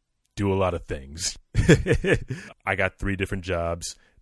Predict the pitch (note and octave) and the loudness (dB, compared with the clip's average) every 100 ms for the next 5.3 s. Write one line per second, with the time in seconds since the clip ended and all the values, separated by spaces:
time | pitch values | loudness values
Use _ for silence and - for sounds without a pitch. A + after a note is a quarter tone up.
0 | _ G2 F2 - F#2+ F#2 E2 F#2 F2 E2+ | _ -6 -2 0 0 -4 -4 -2 -2 -4
1 | E2+ - - G#2 F2+ F#2 F2 F2 E2+ E2+ | -6 -8 -12 -8 -6 -2 -2 0 -2 -4
2 | F2 - G2 F2+ E2+ F2+ E2+ E2+ - F2 | -8 -8 -6 -4 -6 -6 -6 -8 -6 -6
3 | E2 - D#2 D2 D#2 - - _ _ - | -6 -8 -8 -8 -10 -12 -18 _ _ -4
4 | A2+ C#3+ A#2+ G#2+ F#2+ F2+ G2 F#2 F#2+ F2+ | 0 0 0 0 0 -2 -2 -2 -2 -2
5 | F#2 F2+ | -2 -2